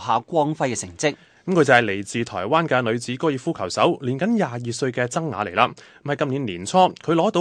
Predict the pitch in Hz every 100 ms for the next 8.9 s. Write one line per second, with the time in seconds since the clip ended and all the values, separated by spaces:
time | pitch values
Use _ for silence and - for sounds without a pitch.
0 | 214 170 180 185 226 226 139 110 135 -
1 | 175 113 107 - 175 135 107 117 175 170
2 | 170 120 110 - - 170 156 107 113 101
3 | 113 117 123 - 123 113 - 87 85 85
4 | 101 117 104 101 113 95 - 165 185 131
5 | 104 147 175 202 202 214 180 165 190 202
6 | 233 208 160 143 165 143 147 202 208 202
7 | - 190 220 208 214 208 226 - - 101
8 | 196 165 143 127 104 107 135 185